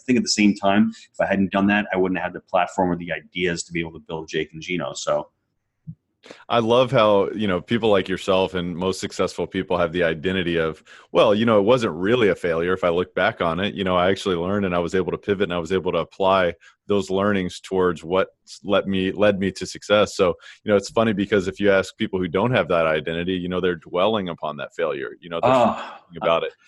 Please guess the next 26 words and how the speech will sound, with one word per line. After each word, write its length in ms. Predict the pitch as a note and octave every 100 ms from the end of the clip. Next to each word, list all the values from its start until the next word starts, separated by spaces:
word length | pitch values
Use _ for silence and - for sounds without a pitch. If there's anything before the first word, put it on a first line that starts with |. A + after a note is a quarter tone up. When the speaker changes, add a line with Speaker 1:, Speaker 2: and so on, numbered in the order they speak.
| _ _
Speaker 2:
And 200 | F#2+ A2+
Speaker 1:
Mm. 20 |
Speaker 2:
my 140 | A2+ F#2+
gosh, 280 | A2 A2+ F#2+
it's, 200 | - -
you 140 | G2+
know, 100 | F#2
we 160 | F2 F#2
wasted 380 | A2 B2 - -
so 120 | F#2
much 220 | E2+ -
time 320 | C3 C3 A#2+
and 100 | G2
I 40 | F#2+
wasted 320 | G#2+ - F#2+
so 100 | F#2+
much 180 | F2 G#2+
effort 380 | B2+ - G2+
and 100 | F#2+ G2
they're 120 | G2
just, 320 | G2+ G#2 - _ _
they're 100 | G#2+
still 320 | - B2+ A#2
in 80 | A2
that 160 | G2 F2+
space. 520 | - C#3 - -